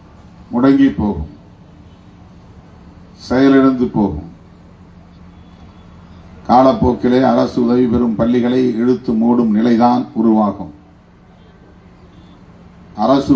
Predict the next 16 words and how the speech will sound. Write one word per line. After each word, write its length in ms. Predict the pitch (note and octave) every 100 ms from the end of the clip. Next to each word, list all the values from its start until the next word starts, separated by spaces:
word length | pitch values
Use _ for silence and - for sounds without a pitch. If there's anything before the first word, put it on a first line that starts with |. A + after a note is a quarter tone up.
| A#2+
உதவியோடு 500 | C3 C3+ C3+ B2+ A#2+ B2+
தான் 200 | C3 C3 G2 G2 - - - - - - - - - - A#2
இந்த 120 | A#2 -
பள்ளிகள் 340 | A#2+ B2+ B2 A#2+
எல்லாம் 240 | B2 C3+
வெற்றிகரமாக 600 | A2 C3 B2 B2 A#2+ B2+ B2 A#2
இயங்குகின்றன. 560 | B2+ A#2 A2 G#2 F#2+ F2+ D#2+ - - - - - - - - - - - - - - - - A#2
அந்த 220 | B2+ B2
உதவியை 480 | A#2+ C#3 C#3 C#3 C3 B2 G2+ G2 - - - - - - - - - - - - - -
மெல்ல, 260 | A#2 C3 C3
மெல்ல 340 | C3 C3+ C#3 C3+
இப்படி 260 | G#2+ B2+ B2 A#2+ G2 G#2
நிறுத்தும் 500 | A#2 C#3 C#3 - C3 B2
நிலை 180 | A#2+ B2+ B2+ G#2 A#2+
ஏற்பட்டால், 600 | - A#2 - B2+ B2+ G#2 - - - - - - - - - - - - - - A2+ A2+
அரசு 460 | C3+ B2+ C3+ A#2+